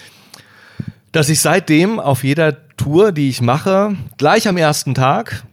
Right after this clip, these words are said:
gibt's eine Runde Weißwein für alle und wir setzen uns zusammen im Kreis oder legen uns irgendwie aufs warme, sonnenumwärmte Dach des ersten Hotels oder so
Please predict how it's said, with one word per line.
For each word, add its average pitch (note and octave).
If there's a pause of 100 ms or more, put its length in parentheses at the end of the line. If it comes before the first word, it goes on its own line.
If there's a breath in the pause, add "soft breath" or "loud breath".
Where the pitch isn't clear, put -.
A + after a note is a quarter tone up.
gibt's -
eine C3
Runde D3+
Weißwein D3
für B2+
alle E3
und C#3+
wir B2+
setzen C3+
uns B2+
zusammen C3
im C3
Kreis C#3+
oder G#2+
legen B2
uns A#2+
irgendwie A2+
aufs G#2
warme, A#2
sonnenumwärmte A#2+
Dach B2+
des A2+
ersten A#2
Hotels A#2+
oder D3
so C#3+